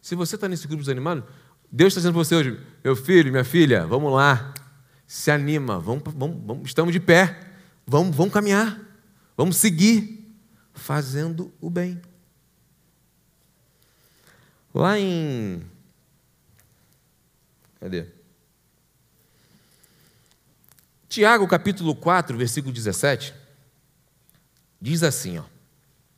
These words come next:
"Portanto, aquele que sabe que deve fazer o bem e não faz, nisto está pecando."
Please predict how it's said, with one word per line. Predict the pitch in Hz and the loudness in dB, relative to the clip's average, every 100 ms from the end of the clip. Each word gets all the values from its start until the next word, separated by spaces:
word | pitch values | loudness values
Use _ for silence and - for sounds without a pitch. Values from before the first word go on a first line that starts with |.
| _ - - - | _ -20 -16 -4
"Portanto, | 392 - 311 320 262 | -2 0 0 0 2
aquele | 254 254 254 247 | 2 4 2 2
que | - | -2
sabe | - - 294 220 160 92 - - _ _ - | 0 4 6 6 2 -2 -6 -18 _ _ 0
que | 294 | 2
deve | 214 143 175 262 277 196 | 2 6 8 8 4 0
fazer | 160 170 147 156 | 0 0 2 0
o | 127 | 2
bem | 131 196 175 90 - _ _ _ _ _ _ _ _ _ _ | 2 2 0 -6 -12 _ _ _ _ _ _ _ _ _ _
e | 147 | -2
não | 156 208 262 | 2 2 2
faz, | - 160 220 143 - - - _ _ _ - | 2 4 4 2 -4 -16 -20 _ _ _ -2
nisto | 156 269 294 - | 4 4 4 0
está | 165 - 240 311 - - - _ _ _ _ _ _ _ _ _ - | 2 6 8 8 2 -16 -20 _ _ _ _ _ _ _ _ _ 6
pecando." | 233 294 - - 220 254 196 135 110 78 | 6 6 2 6 6 6 2 -2 -4 -6